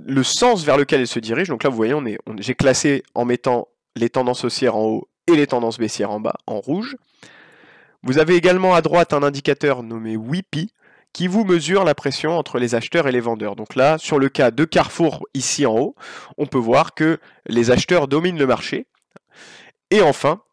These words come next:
une dernière indication et pas des moindres, celle du timing d'intervention, comme une signalétique d'un feu tricolore, où vous verrez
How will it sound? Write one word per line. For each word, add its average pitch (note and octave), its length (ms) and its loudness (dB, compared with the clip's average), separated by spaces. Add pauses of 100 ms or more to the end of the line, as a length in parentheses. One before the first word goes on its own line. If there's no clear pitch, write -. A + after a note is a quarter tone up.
une A#3+ 180 2
dernière G3+ 340 4
indication E3+ 520 0
et B2+ 60 0
pas C#3+ 140 2
des A#2 100 0
moindres, C#3+ 380 -4
celle D#3+ 300 0
du A#2 140 -10
timing F#3+ 400 -2
d'intervention, A#2+ 640 -4 (440)
comme G3+ 240 2
une F3+ 100 -4
signalétique D#3+ 640 0
d'un B2+ 140 0
feu - 240 -2
tricolore, - 640 -4 (400)
où D3 120 -2
vous C#3+ 140 -2
verrez B2+ 400 0